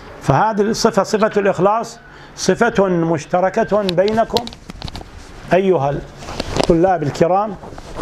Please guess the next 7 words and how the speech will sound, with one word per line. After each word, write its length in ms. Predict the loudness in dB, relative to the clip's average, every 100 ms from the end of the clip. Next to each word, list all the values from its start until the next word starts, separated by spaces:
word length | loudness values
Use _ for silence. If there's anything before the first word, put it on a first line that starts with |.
| -10 -12 -12 -10 -10 0
في 160 | 2 4
مدرسة 380 | 2 0 0 0
الإمام 380 | 2 2 0 -2 -8 -12 -12 -8 -8 -8 -12 -4 0
عليه 420 | 2 2 2 2
وآله 540 | 2 2 2 0 0
أفضل 220 | 0 0
الصلاة 420 | -2 -2 0 0